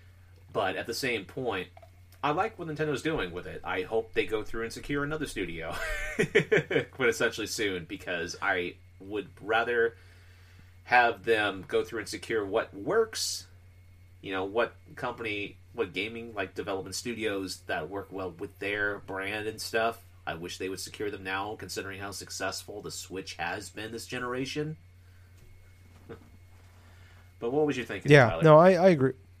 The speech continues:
Speaker 2: Oh, yeah, sorry. But I, I, you know, I agree, um, that, yeah, it was a good idea to, to, uh, s-, snatch 'em, especially 'cause, like,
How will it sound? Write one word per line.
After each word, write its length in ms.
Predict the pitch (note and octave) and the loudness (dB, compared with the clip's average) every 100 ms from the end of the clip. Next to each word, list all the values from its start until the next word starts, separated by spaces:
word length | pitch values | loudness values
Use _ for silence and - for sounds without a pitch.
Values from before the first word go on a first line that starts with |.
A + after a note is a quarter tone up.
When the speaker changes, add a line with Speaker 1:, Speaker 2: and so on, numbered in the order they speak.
| - - | -20 0
Speaker 2:
Oh, 200 | F3 D3+ - E3+ | 6 6 4 2
yeah, 140 | B2+ | 2
sorry. 220 | G#2+ G#2 - - - - | 2 -2 -4 -18 -10 8
But 120 | C#3+ | 12
I, 120 | C#3 | 12
I, 180 | C3+ E3 | 12 8
you 180 | E3 E3+ | 10 12
know, 100 | C#3+ | 12
I 100 | C#3+ | 12
agree, 380 | B2 A2+ G#2+ C3 | 10 6 4 2
um, 460 | B2+ A#2 A2 G#2+ G#2+ - - - - - - - - - - | 4 6 6 4 -2 -8 -20 -20 -20 -20 -20 -20 -20 -20 -16
that, 300 | G2+ A2 A#2+ | 0 4 6
yeah, 120 | C3+ A2+ | 6 2
it 40 | |
was 100 | A#2 | 4
a 20 | |
good 160 | C3 D3+ | 10 12
idea 200 | C3+ B2+ | 12 8
to, 420 | A2 B2 A2+ - - - | 6 -8 -10 -14 -16 -14
to, 220 | - B2+ A#2 | 0 4 6
uh, 140 | A2 A2 - - - | 6 2 -10 -20 -12
s-, 160 | - - - | -12 -10 -10
snatch 360 | - D3 B2 C3 | 0 6 6 4
'em, 80 | |
especially 380 | B2 - D#3 D#3 | 2 6 6 6
'cause, 160 | B2+ A#2 | 4 4
like, 160 | A2+ | 2